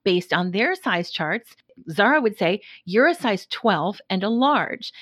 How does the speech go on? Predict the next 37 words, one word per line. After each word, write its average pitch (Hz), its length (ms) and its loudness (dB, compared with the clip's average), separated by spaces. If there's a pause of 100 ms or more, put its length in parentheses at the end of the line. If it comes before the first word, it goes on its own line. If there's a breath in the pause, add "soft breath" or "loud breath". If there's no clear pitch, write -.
(180 loud breath)
Now, 226 140 4
does 226 160 2
that 233 220 4
mean 302 160 0
that 247 200 0
Loft, 190 460 -2
quote 220 200 0
unquote, 202 480 -4
"runs 175 460 -2
big," 196 360 0 (260 loud breath)
or 180 160 0
that 165 240 -2
Zara, 170 380 0
quote 165 280 -4
unquote, 160 400 -2
"runs 165 380 -2
small"? 170 420 -6 (280 soft breath)
No. 254 500 2 (340 soft breath)
What 240 140 2
it 240 140 0
means 277 500 4
is 226 100 -2
that 214 220 0
the 214 80 2
woman 254 400 2
with 254 100 0
a 226 60 0
twenty-nine 208 460 -2
inch 180 240 -4
waist 240 400 -4 (240 loud breath)
represents 330 520 0
the 285 120 0
middle 277 540 4
range 170 340 -2
of 185 100 -4
the 196 80 0
women 208 440 0